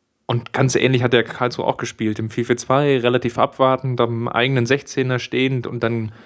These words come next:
ja überfallartige Konter, in speziellen Situationen gut auf die Gegenspieler rausgerückt. Auch Bayern oder die Ballverluste der Bayern-Spieler sehr, sehr gut genutzt, die wiederum selber nicht ins Pressing gekommen sind. Aber wie siehst du generell die Konterabsicherung?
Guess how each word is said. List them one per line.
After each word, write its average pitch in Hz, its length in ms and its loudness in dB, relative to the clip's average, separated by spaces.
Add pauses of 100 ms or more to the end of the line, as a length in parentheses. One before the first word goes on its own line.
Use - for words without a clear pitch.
(160)
ja 113 120 4
überfallartige 127 1000 2
Konter, 135 540 -2 (520)
in 117 100 -8
speziellen 123 460 2
Situationen 123 640 0
gut 139 180 0
auf 127 140 0
die 120 160 -2
Gegenspieler 131 540 0
rausgerückt. 123 760 0 (580)
Auch - 240 -6
Bayern 127 600 4
oder 110 180 4
die 113 80 0
Ballverluste 123 560 4
der 117 80 4
Bayern-Spieler 120 540 2
sehr, 120 160 6
sehr 120 140 4
gut - 160 -4
genutzt, 123 320 0
die 117 100 -2
wiederum 117 300 2
selber 123 240 2
nicht 123 100 -6
ins 120 140 -6
Pressing 120 340 -4
gekommen 123 380 -2
sind. 120 340 0 (680)
Aber 117 540 2
wie 120 120 0
siehst 131 200 -2
du 139 60 0
generell 117 420 4
die 123 120 -2
Konterabsicherung? 127 1120 -4